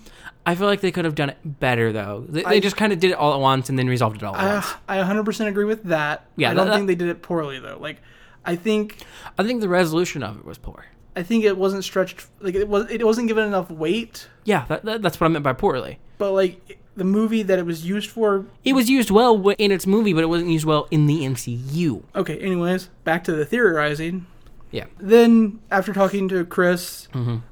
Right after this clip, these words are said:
Speaker 2: I, Mephisto was an obvious clue in with the devil stuff, and, like,
Speaker 1: Yeah.
Speaker 2: I missed the Agatha Harkness in-, initially, but with the
Speaker 1: Well, that's just 'cause I forgot Agnes's name. Like,
Speaker 2: Yeah.
Speaker 1: the moment he, he was like, "Agnes," as Agatha Harkness, I was like, "Oh, shit, yeah, that's her name." And she's, like, you mentioned it, and I was like,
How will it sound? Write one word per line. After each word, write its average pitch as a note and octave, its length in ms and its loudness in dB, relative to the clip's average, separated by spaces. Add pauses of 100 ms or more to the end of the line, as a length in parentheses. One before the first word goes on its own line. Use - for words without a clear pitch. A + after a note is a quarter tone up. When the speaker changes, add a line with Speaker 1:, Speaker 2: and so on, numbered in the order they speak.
Speaker 2:
I, F3 400 2 (100)
Mephisto A#3 440 0
was A3+ 120 2
an G#3 60 -2
obvious F3 380 0
clue E3 300 0
in E3 180 0
with D#3 240 -8
the D#3+ 80 -6
devil D#3+ 320 -2
stuff, D#3 400 -2
and, E3 80 -2
like, D#3+ 100 2
Speaker 1:
Yeah. D3+ 100 2
Speaker 2:
I G3+ 60 6
missed A#3 300 4
the G#3+ 100 6
Agatha G3 300 0
Harkness F#3 640 -6
in-, G#3 120 -8
initially, G3 440 -2
but E3+ 160 -4
with D#3+ 180 -10
the E3 180 -4
Speaker 1:
Well, G#3+ 200 2
that's A#3 160 2
just C4+ 120 -6
'cause G#3 120 -2
I G3 80 6
forgot F3+ 260 2
Agnes's B2+ 460 2
name. A2 400 -2 (160)
Like, D#3+ 160 2
Speaker 2:
Yeah. - 60 0
Speaker 1:
the F#3 60 8
moment G#3 360 6
he, G3 280 2
he E3 100 0
was E3+ 100 -2
like, D#3+ 160 -4 (280)
"Agnes," E3 520 2
as D#3+ 200 0
Agatha D3 260 2
Harkness, D3+ 280 -2
I C#3+ 40 -6
was C3+ 80 -8
like, - 100 -20 (260)
"Oh, F#3+ 240 0
shit, A#3 220 -4
yeah, G#3+ 180 0
that's G3 280 0
her F#3+ 120 0
name." G3+ 1160 0
And F#3+ 140 0
she's, F3+ 200 -2 (420)
like, D#3 120 0
you F#3 60 2
mentioned E3+ 260 2
it, D#3+ 60 2
and C#3 100 -2
I - 20 0
was D3+ 100 -2
like, D3+ 100 -8